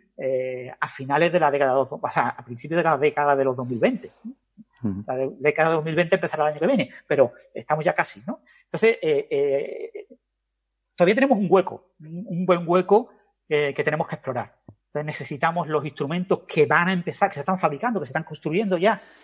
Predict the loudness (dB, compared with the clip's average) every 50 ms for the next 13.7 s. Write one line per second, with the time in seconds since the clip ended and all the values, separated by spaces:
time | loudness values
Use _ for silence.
0 | -20 -20 -18 -10 -6 -6 -4 -4 -4 -6 -6 -6 -8 -2 0 0 2 4 4 4
1 | 4 2 0 0 -2 -6 -18 _ _ _ _ _ _ -8 -6 -4 -4 -4 -6 -4
2 | 0 0 0 2 0 -2 -10 -10 _ _ _ -2 0 0 2 2 0 0 0 0
3 | -2 -2 -2 -2 -2 -2 -2 -4 -8 -8 -8 -8 _ _ _ _ -4 -2 -2 -2
4 | 0 0 0 2 4 4 4 2 2 0 -6 -6 -6 -6 -4 -4 -6 -6 -6 -6
5 | -6 -6 -8 -8 -8 -8 -6 -4 -4 -2 2 2 2 2 2 2 0 0 0 -2
6 | -4 -6 -8 -8 -6 -6 -6 -8 -8 -12 -14 -14 -14 -12 -10 -10 -10 -10 -10 -12
7 | -12 -12 -14 -18 _ _ _ _ _ _ _ _ -6 -4 -2 0 0 2 4 4
8 | 4 4 2 0 -4 -4 -6 -4 -4 -4 -2 -2 -4 -4 -4 -6 -8 -10 -10 -14
9 | -8 -6 -4 -2 0 -2 -2 -2 -4 -8 -6 -6 -4 0 2 2 4 4 4 2
10 | 2 2 2 0 0 0 2 0 0 2 2 0 0 0 -2 -6 _ _ _ _
11 | -6 -4 -2 0 0 2 2 2 2 2 2 0 -2 -2 -4 -4 -4 -2 0 2
12 | 2 4 2 2 0 0 0 2 2 2 0 -2 -4 -6 -8 -6 -4 -4 -2 -2
13 | -4 -4 -2 0 2 2 2 0 0 -2 -4 -6 -8